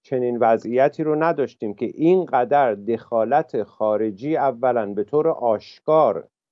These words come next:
در مسائل روزمرهٔ کشور ما باشه و این همه به اصطلاح شخصیت‌هایی که ادعای سیاسی دارن و رهبری سیاسی دارن آشکارا افتخار بکنن که می‌خوان با رهبران سیاسی کشورهای دیگه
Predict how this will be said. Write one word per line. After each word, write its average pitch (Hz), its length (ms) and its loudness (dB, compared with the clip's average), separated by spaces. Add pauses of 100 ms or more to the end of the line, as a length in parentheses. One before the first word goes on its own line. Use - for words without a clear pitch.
(180)
در 117 280 2
مسائل 113 680 -2
روزمرهٔ 113 880 0
کشور 139 480 0
ما 147 200 -2
باشه 110 680 -2 (280)
و 123 200 2
این 185 280 0
همه 147 420 -2
به 147 100 -4
اصطلاح 120 400 -4
شخصیت‌هایی 123 960 -2
که - 300 -2
ادعای 110 840 0
سیاسی 107 540 -2
دارن 107 340 0
و 90 80 -4
رهبری 110 580 0
سیاسی 107 500 -4
دارن 127 500 0 (400)
آشکارا 135 1000 2
افتخار 147 760 0
بکنن 165 520 -4
که 165 200 -2
می‌خوان 143 500 -2
با 117 200 4
رهبران 110 840 -2
سیاسی 107 680 -4
کشورهای 107 640 -2
دیگه 104 460 0